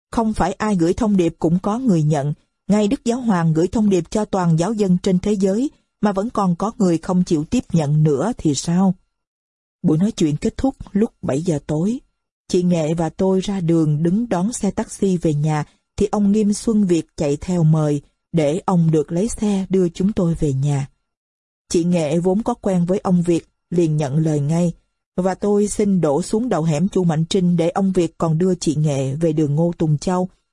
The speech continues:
nay là đường Nguyễn Văn Đậu, ở Bình Thạnh. Tôi ít có thời giờ để theo dõi chương trình phát thanh của đài, nhưng sau đó anh Quốc Phong, chủ nhiệm báo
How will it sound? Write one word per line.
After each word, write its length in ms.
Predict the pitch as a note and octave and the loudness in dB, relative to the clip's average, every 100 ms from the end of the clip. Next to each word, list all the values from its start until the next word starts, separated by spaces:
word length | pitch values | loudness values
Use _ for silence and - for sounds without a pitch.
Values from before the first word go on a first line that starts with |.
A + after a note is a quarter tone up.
| _ | _
nay 140 | G3+ G3 | 0 0
là 120 | D#3 | 0
đường 240 | D#3+ D3 | 0 0
Nguyễn 200 | D3+ D#3 | 0 0
Văn 220 | G3+ F3 | -2 0
Đậu, 320 | D#3+ C#3+ C3 - _ _ | 0 0 0 -4 _ _
ở 260 | D#3 C#3+ | -2 -2
Bình 240 | F3+ D#3+ C3+ | -2 -2 -4
Thạnh. 260 | D3 C3+ F3 _ _ _ _ _ _ _ _ _ _ _ _ _ | -4 -6 -6 _ _ _ _ _ _ _ _ _ _ _ _ _
Tôi 160 | F#3 E3 | -2 0
ít 180 | A3+ - | -4 -4
có 160 | G3+ | -4
thời 220 | B3+ E3 D3+ | -2 -2 0
giờ 300 | E3+ D#3 D#3 | -2 0 -2
để 100 | F3 | -2
theo 120 | A#3 G#3 | -2 -2
dõi 200 | F3+ F#3+ | -2 -2
chương 220 | G#3+ F#3+ | -2 -2
trình 220 | F3+ C#3+ | -2 -2
phát 220 | - F#3 - | -4 -8 -4
thanh 220 | F#3 E3 | -2 -2
của 160 | - D#3 | 0 -2
đài, 360 | F3+ D#3+ D#3 - _ _ _ - | 0 -2 -2 -4 _ _ _ 0
nhưng 160 | G3+ | 0
sau 180 | F#3 F#3+ | 0 -2
đó 360 | E3+ D#3+ G3+ C#4 | -2 0 -2 -2
anh 180 | - F3+ F3 | -2 -2 0
Quốc 160 | B3 - - | -4 -4 -2
Phong, 240 | G3 F#3+ F#3 _ _ | 0 0 -2 _ _
chủ 140 | E3+ | -2
nhiệm 320 | F#3+ G3 D#3 | 0 2 2
báo 200 | F3 F#3 | 2 0